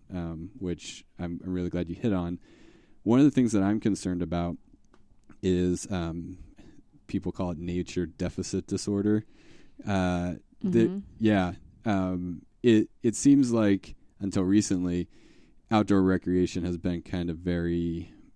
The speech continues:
Speaker 1: male, um, middle class male focused, how do we get more, how do we get other groups involved? How do we reach out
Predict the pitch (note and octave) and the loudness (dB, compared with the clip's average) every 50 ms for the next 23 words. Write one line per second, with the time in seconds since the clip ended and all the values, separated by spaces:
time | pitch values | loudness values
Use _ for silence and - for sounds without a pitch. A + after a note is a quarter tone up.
0 | - - _ _ _ _ - F2+ F2 F2 F2 F2 F2+ F#2 F#2 F#2 F#2+ F#2+ G2 - | -20 -20 _ _ _ _ -12 -8 -6 -6 -4 -4 -2 -2 -2 -2 -2 -4 -6 -10
1 | - - _ _ _ _ - - - F#2 F2 E2+ E2+ E2+ E2+ E2 E2 E2+ F#2 F2+ | -18 -20 _ _ _ _ -20 -18 -14 -12 -10 -10 -8 -10 -10 -10 -10 -8 -6 -6
2 | F2 E2+ - - F2+ F2 F2 F2 - - E2+ F2 E2+ F2 F2 F2+ - - - - | -6 -6 -6 -6 -4 -4 -4 -6 -8 -10 -8 -8 -6 -6 -8 -8 -10 -12 -18 -20
3 | - - _ _ - - F#2+ F#2+ F2+ - A2 A2 G2 - - - - - - _ | -20 -20 _ _ -8 -4 -2 -2 0 0 0 0 -2 -2 -8 -18 -20 -20 -20 _
4 | _ _ _ _ _ - - A#2+ C3+ D#3 E3+ G3 F#3 D3 A#2+ - G#2 G2+ G2 G2 | _ _ _ _ _ -4 -2 0 2 2 2 2 0 -2 -2 0 0 2 2 2
5 | G2 F#2+ - - - _ _ _ - _ G2 F#2+ G2 G2 F#2+ F#2+ F#2+ F#2+ F#2+ F#2 | 2 0 -2 -4 -10 _ _ _ -16 _ -8 -6 -4 -4 -2 -2 0 0 0 0
6 | F#2 F#2 F#2 F2+ F#2 - - - - - - - - - - D3 G3+ G#3+ F#3 - | 0 0 -2 -2 -6 -10 -16 -20 -20 -20 -20 -20 -8 -4 -2 -2 0 -2 -2 0
7 | A#2+ C3 C#3+ G#2+ - E2+ E2+ D#2+ - F#2+ E2+ E2 E2 E2 E2 E2 E2 - - - | 0 2 2 2 0 -2 -4 -4 -4 -6 -6 -6 -6 -6 -6 -8 -10 -12 -10 -6
8 | G2+ G#2 G#2+ A2 A2 A2 G#2 G2+ G#2 G#2 G2 - A2 G2+ G2 G2 F#2+ F2 | -4 0 2 4 4 4 4 2 2 0 0 0 0 2 2 2 0 -2